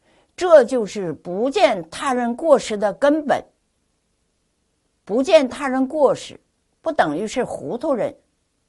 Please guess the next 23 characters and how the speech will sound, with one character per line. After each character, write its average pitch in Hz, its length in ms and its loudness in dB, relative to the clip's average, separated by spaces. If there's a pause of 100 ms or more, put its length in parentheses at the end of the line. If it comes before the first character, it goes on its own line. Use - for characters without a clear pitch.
(800)
有 247 260 6
这 427 280 -2
样 302 200 4
两 180 220 0
句 208 100 0
话 214 300 2
很 151 240 -6
合 185 240 -2
适 220 320 -6 (1500)
：“善 349 560 4
能 226 440 0 (200)
分 311 440 4
别 220 440 0
诸 311 280 -2
法 - 260 -6
相， - 380 -2 (1080)
于 247 400 2
第 370 160 2
一 330 760 0
义 180 260 -4 (140)
而 165 160 -2
不 185 120 -6
动。” 196 300 -2